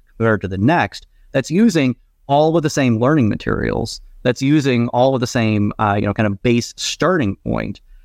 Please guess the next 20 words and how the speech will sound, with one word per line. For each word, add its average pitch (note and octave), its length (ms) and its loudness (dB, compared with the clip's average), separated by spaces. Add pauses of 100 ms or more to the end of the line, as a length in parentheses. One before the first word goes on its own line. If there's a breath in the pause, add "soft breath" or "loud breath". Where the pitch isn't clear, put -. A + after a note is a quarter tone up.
but C3+ 140 0
you C3+ 120 -2
see D3 220 0
very B2+ 340 2
divergent G#2+ 920 -2
results G#2 640 -2
that A2+ 120 0
are G#2 60 0
coming G#2+ 260 0
back G2 220 0
from G2+ 120 -2
an F2+ 80 -2
assessment - 480 -6
perspective, E3+ 540 -2 (480)
that's - 160 -4
a D#3 60 2
new C#3+ 180 2
piece C#3 240 -4
of G2+ 80 0
information. F#2+ 720 -2